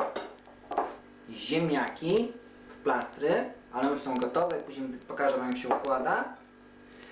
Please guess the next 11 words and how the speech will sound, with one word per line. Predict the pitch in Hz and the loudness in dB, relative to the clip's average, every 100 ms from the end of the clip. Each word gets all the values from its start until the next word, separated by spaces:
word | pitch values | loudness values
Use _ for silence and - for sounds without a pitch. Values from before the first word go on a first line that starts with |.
| - | -14
I | 143 | -6
to | 131 165 | 0 4
jest | 160 151 | 2 2
to | 139 | 0
właśnie | 131 127 - 131 | 0 -2 -4 -2
doda-, | 123 120 | 0 0
ten | 117 127 120 | -2 -2 0
dodatek, | 113 117 - 127 160 - - | 2 0 2 0 0 -2 -4
to | 123 | -4
są | 127 127 | -2 -4
gruszki, | 127 143 131 - 135 180 214 | 2 4 2 -2 -2 0 -2